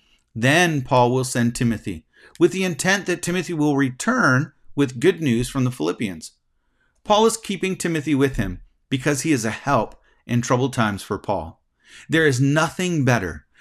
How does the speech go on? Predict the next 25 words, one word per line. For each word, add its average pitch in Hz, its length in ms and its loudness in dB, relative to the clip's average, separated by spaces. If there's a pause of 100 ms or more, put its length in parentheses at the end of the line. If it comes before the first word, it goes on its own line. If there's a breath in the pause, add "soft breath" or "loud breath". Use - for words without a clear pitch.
(160 soft breath)
when 160 180 0
things 175 260 0
are 190 80 6
going 156 320 0
<laughs> - 160 -4
sideways 135 640 2
in 131 140 4
your 160 180 2
life 92 320 0 (400)
than 127 200 0
a 101 60 -4
friend 107 680 -2 (360)
who 165 100 0
will 139 100 2
stand 165 460 -2
with 147 220 -2
you 147 180 2
in 110 120 2
the 101 80 -2
muck 117 520 2
and 110 140 -2
the 98 80 -6
junk 120 540 -2
of 123 200 -4
life. 104 400 -2